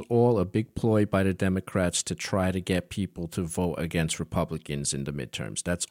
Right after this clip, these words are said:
all this is. And as I stated in last week's episode, states have their own abortion laws, so it really doesn't matter what this Roe v. Wade thing does. Uh,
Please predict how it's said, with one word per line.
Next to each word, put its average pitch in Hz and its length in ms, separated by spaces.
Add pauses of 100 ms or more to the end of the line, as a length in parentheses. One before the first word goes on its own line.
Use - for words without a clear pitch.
all 117 280
this 95 300
is. 69 380 (380)
And 101 180
as 104 160
I 98 80
stated 98 400
in 92 80
last 117 320
week's 113 200
episode, 95 680 (140)
states - 480
have 101 240
their 92 180
own 113 160
abortion 104 500
laws, 98 220
so 90 160
it 87 40
really 104 360
doesn't 98 340
matter 92 300
what 87 280
this 92 260
Roe 92 180
v. 90 160 (180)
Wade 82 380
thing 82 300
does. 67 520
Uh, 60 360